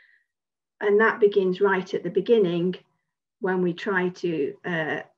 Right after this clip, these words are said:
ask the question of what is the complex medicine? And at the very beginning, how do we make and analyze it? For a small molecule A P I, there are very established ways to characterize that,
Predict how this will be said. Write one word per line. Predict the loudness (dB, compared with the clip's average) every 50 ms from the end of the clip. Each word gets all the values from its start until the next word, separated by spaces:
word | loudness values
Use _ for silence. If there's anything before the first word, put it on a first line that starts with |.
| -6
ask | -4 -4 -4 -6 -10
the | -12
question | -12 -8 -6 -6 -6 -6 -8 -6 -6 -4
of | -6 -6 -8 -8
what | -4 -4 -4 -4 -4 -6 0 4
is | 6 6 6 4 0 -10 -20 _ _ _ -12
the | -12 -12
complex | -10 -10 -10 -10 -8 -10 -10 -10 -10 -14 _ _ _
medicine? | -10 -8 -8 -8 -8 -12 _ -12 -10 -10 -10 -12 -12 _ _ _ _ _ _ _ _ _ _ _ _ _ _ _ _ _ _ _ -12 -6
And | -4 -4 -2
at | -2 -4
the | -6
very | -4 -2 -2 -2 0 0 -2
beginning, | -2 -2 -2 2 2 2 2 2 0
how | -4 -4 -4 -2 0 2 2
do | 2 0 -2
we | -2 0 -2 0
make | 0 -2 -2 -2 -4 -4 -6 -8 _ _ -20 _
and | -10 -8 -6
analyze | -4 -2 -2 -2 -2 -4 -6 -6 -8 -10 -10
it? | -10 -10 -10 -12 _ _ _ _ _ _ _ _ _ _ _ _ _ _
For | -10 -10
a | -10
small | -10 -6 -4 -2 -2 -2
molecule | -2 -4 -4 -6 -8 -8 -10 -10 -10 -8 -8
A | -6 -6 -6
P | -8 -6 -8 -6 -4
I, | -2 -2 -2 -2 -4 -4 -6 -8 _ _ _ _ _ _ _ _ -10
there | -6 -6 -4 -4 -4 -6
are | -6 -6
very | -6 -4 -4 -4 -4 -4
established | -6 -8 -6 -4 -4 -4 -4 -6 -10 -12 -10 -8
ways | -8 -6 -6 -6 -8
to | -10 -16
characterize | _ -12 -8 -8 -8 -8 -10 -12 -14 -12 -10 -8 -8 -8 -8 -8 -10 -12 _ -12
that, | -10 -10 -10 -12 _ _